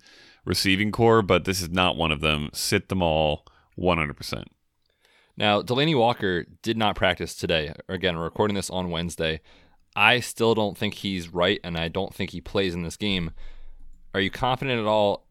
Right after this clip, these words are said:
Speaker 2: at least putting in Jonnu Smith as a streamer? I mean, last week he caught a touchdown,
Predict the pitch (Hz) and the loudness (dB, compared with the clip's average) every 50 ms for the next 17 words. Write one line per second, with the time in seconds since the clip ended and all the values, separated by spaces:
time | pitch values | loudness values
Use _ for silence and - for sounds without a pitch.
0 | _ _ - 98 90 90 98 110 110 - - - - 113 104 101 95 92 92 92 | _ _ -10 -8 -6 -4 -4 -4 -4 -4 -4 -2 -2 0 0 0 0 -2 -2 -2
1 | 92 90 80 - 95 95 95 90 82 - - - 90 90 - - 87 82 80 78 | -4 -6 -6 -4 -2 -2 -2 -2 -6 -8 -8 -6 -6 -6 -4 -4 -4 -4 -6 -8
2 | - - 95 92 90 87 87 82 80 82 - _ _ _ _ _ - 90 92 90 | -8 -8 -6 -6 -4 -4 -4 -6 -6 -8 -12 _ _ _ _ _ -10 -6 -4 -2
3 | 87 92 98 98 - - - 101 95 87 - - - 90 - 101 90 85 104 92 | 0 0 0 0 -2 -2 -4 -4 -6 -6 -6 -10 -8 -4 -2 -2 0 0 0 -2
4 | - - - 90 90 87 87 87 | -2 0 0 0 0 0 -2 -4